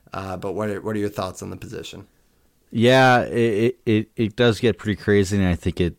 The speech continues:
Speaker 2: it's a, a reminder about Arenado and Bregman, guys that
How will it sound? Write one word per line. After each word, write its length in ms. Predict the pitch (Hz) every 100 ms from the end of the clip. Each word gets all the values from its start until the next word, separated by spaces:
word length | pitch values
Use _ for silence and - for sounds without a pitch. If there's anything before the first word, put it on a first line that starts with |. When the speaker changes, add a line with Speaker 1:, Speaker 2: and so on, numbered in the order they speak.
| _ -
Speaker 2:
it's 720 | 85 73 - - - - - _ _ _ _ _ _ _ _ _ _ _ _ _ _ _ _ - _ _ _ _ _ _ _ _ _
a, 200 | 101 95
a 160 | 95 104
reminder 500 | 101 95 95 92 95
about 260 | 87 87 80
Arenado 720 | 87 87 85 85 85 85 82
and 100 | 80
Bregman, 400 | 87 82 85 80
guys 380 | 80 80 73 -
that 220 | 78